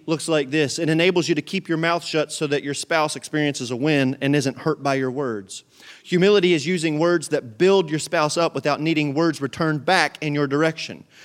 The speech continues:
Humility is secure with listening rather than always talking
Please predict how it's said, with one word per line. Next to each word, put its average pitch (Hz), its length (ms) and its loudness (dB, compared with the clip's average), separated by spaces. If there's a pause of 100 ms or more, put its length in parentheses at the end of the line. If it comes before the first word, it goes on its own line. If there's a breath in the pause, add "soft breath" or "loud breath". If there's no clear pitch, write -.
(140)
Humility 185 480 2
is 170 120 2
secure 196 560 2
with 160 220 -2
listening 175 460 2
rather 165 240 2
than 160 100 0
always 156 300 2
talking 202 580 0